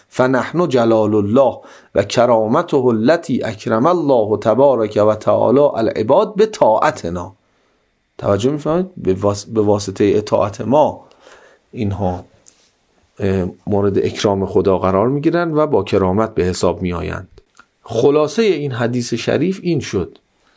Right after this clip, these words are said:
که ماه مبارک رمضان خودش و نتایج و آثارش تا قیامت و تا بهشت همه اش کاملاً مرتبط است به صورت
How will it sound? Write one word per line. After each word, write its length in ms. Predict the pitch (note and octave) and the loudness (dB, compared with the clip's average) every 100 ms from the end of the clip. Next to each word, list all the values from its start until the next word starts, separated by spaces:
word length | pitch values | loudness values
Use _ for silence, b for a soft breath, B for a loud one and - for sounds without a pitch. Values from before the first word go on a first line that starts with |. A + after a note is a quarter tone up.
| b b b - | b b b -4
که 100 | B2+ | -2
ماه 380 | C3 D#3 B2+ | 2 0 0
مبارک 580 | G#2+ G#2+ G#2 G2+ G2+ G2 | 0 2 2 2 0 0
رمضان 720 | G2+ G2 G2 G2 B2 D#3+ F#3+ G#3+ _ _ _ _ b b b b | 0 0 -2 -2 0 0 0 -4 _ _ _ _ b b b b
خودش 800 | - A#2+ B2+ F3 G2 F2 - - - F#2+ | -12 -2 0 2 0 -2 -8 -10 -14 -4
و 120 | G#2+ G#2+ | -2 0
نتایج 720 | B2 B2 C3+ A#2 B2+ F#3+ F#3+ | -2 -2 0 2 4 2 0
و 60 | |
آثارش 800 | - B2+ B2 - E3+ E3 C3 G#2 - | 0 0 -2 0 2 2 2 -2 -4
تا 280 | E3+ F#3 | 0 0
قیامت 600 | G3+ E3 B2 A2 B2+ B2+ | 0 0 2 2 0 -2
و 20 | A2 | -6
تا 240 | A2+ G2+ | 0 0
بهشت 560 | F#2+ F#2+ D3 G3+ G#3 - | 0 0 2 0 -2 -12
همه 520 | - - - E3+ G#3 | -8 -6 -4 -2 0
اش 500 | B3 G#3 F#3+ - - _ _ _ | 0 -2 -4 -8 -14 _ _ _
کاملاً 880 | - D#3+ F#3 G#3 A3 G#3 F#3+ F#3+ A#3+ | -4 2 4 6 4 2 2 2 2
مرتبط 840 | A3+ F3 D3 C3 - A#2+ D#3 E3+ | 2 2 0 -2 -6 -2 -2 0
است 280 | D#3 F3 - | 0 0 -4
به 60 | A#2 | -8
صورت 580 | - A#2+ C3 - E3+ | -6 -2 -2 0 -2